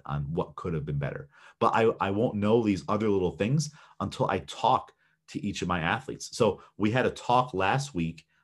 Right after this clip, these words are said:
on what the plan is gonna be, the expectations, what can we focus on to do better during the week leading into meet week. Now we need the post-meet interview. We need to talk about, okay,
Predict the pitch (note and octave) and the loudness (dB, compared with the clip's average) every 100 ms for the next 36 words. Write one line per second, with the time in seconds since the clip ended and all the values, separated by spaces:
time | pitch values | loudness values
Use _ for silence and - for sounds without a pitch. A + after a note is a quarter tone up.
0 | _ F2+ F#2 F2+ F2 - _ F#2 G#2+ G#2 | _ 2 2 2 -2 -8 _ 0 0 0
1 | - G#2 G#2 F#2 - F2+ D2+ G2+ G2+ G2+ | -4 0 0 -2 -4 -4 0 0 2 -2
2 | - _ _ F#2 F#2 - - D#2 G#2+ G#2 | -6 _ _ 2 2 0 -8 -4 0 0
3 | - F#2+ F#2+ - _ _ A2 G#2 - G2+ | 0 -6 -8 -14 _ _ 0 0 -2 -6
4 | - G2+ F#2 F#2+ G2 F#2+ F2+ D#2+ D2 F2 | 0 0 2 0 -2 -2 -2 -6 -4 -2
5 | F#2 F#2 F#2 E2+ F2+ E2 D#2+ F2+ F2 - | 0 0 0 -2 -2 -2 -2 -4 -6 -12
6 | _ _ - F#2 G2 D2+ D#2 B2 A2+ E2 | _ _ -4 0 0 0 -2 0 0 -2
7 | D2+ - D2 C#2+ - _ _ _ - F#2 | -4 -4 -6 -6 -10 _ _ _ -4 0
8 | A2+ D3 B2 G2 G2 F2+ D2 - A2+ A2+ | 4 4 4 0 -2 -2 -4 -4 -2 -2
9 | - E2+ E2 D#2 - _ _ G2 F2 D#2 | -4 -4 -2 -2 -8 _ _ -6 -4 -4
10 | C#2 - - _ _ _ G2+ G#2 F#2 - | -4 -10 -14 _ _ _ 0 2 0 2
11 | G2+ G2 F2+ D#2 G#2 - E2 | 2 2 0 0 0 0 -2